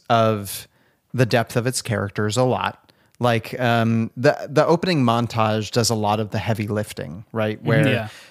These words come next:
Speaker 1: Lee is talking about, like, the fact that her mom had cancer, and so we
Speaker 2: Elle.
Speaker 1: get some se-, or sorry,
Speaker 2: We're gonna,
Speaker 1: Elle.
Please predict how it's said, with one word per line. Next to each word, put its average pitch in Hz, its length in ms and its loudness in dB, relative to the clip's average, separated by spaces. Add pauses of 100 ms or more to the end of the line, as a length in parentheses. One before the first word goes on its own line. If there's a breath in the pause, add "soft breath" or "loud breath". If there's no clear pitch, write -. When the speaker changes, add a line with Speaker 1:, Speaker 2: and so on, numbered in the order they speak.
(120)
Speaker 1:
Lee 135 260 4
is 139 140 4
talking 123 320 0
about, 113 320 0
like, 110 160 -4
the 113 80 -6
fact 113 200 -2
that 113 80 -10
her 117 100 -4
mom 113 260 0
had 110 180 -2
cancer, 101 640 -6
and 107 280 -4
so 135 80 2
we 123 60 4
Speaker 2:
Elle. 113 80 2
Speaker 1:
get 117 100 -2
some 113 180 -2
se-, - 160 -4 (160)
or 120 140 2
sorry, 113 260 -2
Speaker 2:
We're 151 120 0
gonna, 135 60 2
Speaker 1:
Elle. 131 220 2